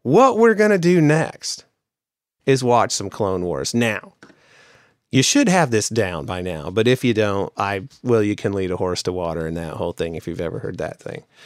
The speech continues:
But what we're gonna do, season seven, episode nine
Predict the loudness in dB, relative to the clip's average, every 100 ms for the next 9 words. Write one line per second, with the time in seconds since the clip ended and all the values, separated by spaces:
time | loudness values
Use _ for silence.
0 | -20 _ 0 2 2 0 _ _ _ _
1 | 4 6 6 6 4 2 0 -4 _ _
2 | _ _ _ _ _ _ _ _ _ -12
3 | -2 4 4 4 4 0 -4 -20 _ _
4 | _ _ _ _ _ -2 2 2 2 4
5 | 4 2 -4 -6